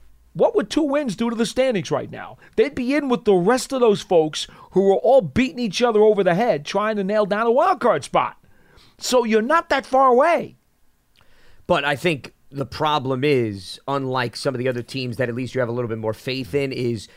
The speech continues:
Speaker 2: you've got an idea of what their identity is. You have an idea of what you're gonna see on a week-to-week basis. I don't know if we've gotten
Speaker 1: Do you
Speaker 2: that
Speaker 1: really in this
Speaker 2: out of the
Speaker 1: league, though?
Speaker 2: Giants.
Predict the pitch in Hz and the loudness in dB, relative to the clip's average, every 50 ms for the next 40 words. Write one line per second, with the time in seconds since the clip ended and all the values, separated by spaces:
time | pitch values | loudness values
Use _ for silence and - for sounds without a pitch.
0 | _ _ _ - 113 104 107 165 165 160 156 143 131 123 117 92 85 139 147 147 | _ _ _ -10 -6 -2 0 2 2 2 2 0 0 -2 -4 -8 -8 -4 -2 -2
1 | 135 113 101 127 139 123 - 123 113 110 107 95 - 139 127 120 101 - 113 92 | -2 0 0 -2 -2 -2 -2 -2 -2 -2 -4 -6 -8 -8 -8 -8 -8 -8 -10 -10
2 | 95 90 90 95 - - - - 113 131 139 147 143 135 127 120 98 - - 147 | -10 -12 -16 -18 -20 -20 -18 -12 -10 -10 -8 -8 -8 -8 -10 -12 -14 -14 -12 -10
3 | 147 139 135 123 104 104 135 131 131 131 110 120 113 104 - - - 139 139 127 | -8 -6 -6 -6 -6 -8 -10 -8 -8 -8 -6 -6 -8 -8 -8 -8 -8 -6 -4 -4
4 | 120 113 110 101 110 120 110 - - 120 104 110 82 - - 135 123 120 101 - | -4 -4 -6 -6 -8 -10 -10 -10 -10 -8 -8 -10 -10 -6 -6 -6 -4 -6 -8 -10
5 | - 92 120 131 139 135 131 123 139 143 143 131 - 120 123 117 87 - - 135 | -10 -6 -4 -4 -4 -4 -2 0 2 2 2 2 -2 -4 -8 -8 -8 -8 -6 -2
6 | 120 - 294 403 453 381 247 226 202 202 208 220 214 226 214 202 202 196 135 135 | 0 2 2 4 4 4 4 6 4 4 4 4 4 4 2 2 2 2 0 2
7 | 139 190 190 185 156 156 180 170 170 185 170 156 - - - | 2 4 2 2 2 2 2 2 2 -2 -4 -8 -14 -20 -20